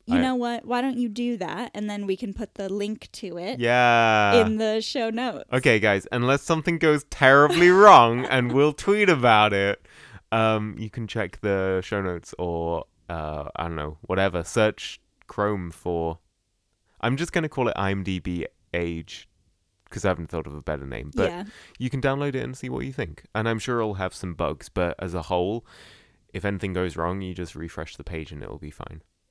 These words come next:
Speaker 1: Yay! That's so
Speaker 2: <laughs>
Speaker 1: exciting.
Speaker 2: Yeah.
Speaker 1: It's been, um, a long time coming.
Speaker 2: Oh, for sure.
Speaker 1: <laughs>
Speaker 2: And it, and it's been, like, what,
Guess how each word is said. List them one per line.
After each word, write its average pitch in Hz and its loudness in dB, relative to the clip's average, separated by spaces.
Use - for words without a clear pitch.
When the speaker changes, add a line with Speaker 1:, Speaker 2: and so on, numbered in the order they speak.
Speaker 1:
Yay! 339 -8
That's 254 -4
so 175 0
Speaker 2:
<laughs> 123 0
Speaker 1:
exciting. 170 -8
Speaker 2:
Yeah. 95 2
Speaker 1:
It's 85 -6
been, 220 -2
um, 185 -10
a 185 -10
long 196 -8
time 294 -6
coming. 190 -10
Speaker 2:
Oh, 143 2
for 147 -4
sure. 135 -2
Speaker 1:
<laughs> 254 -8
Speaker 2:
And 131 -2
it, 131 -2
and 131 -2
it's 131 -6
been, 127 -8
like, 107 -12
what, 107 -8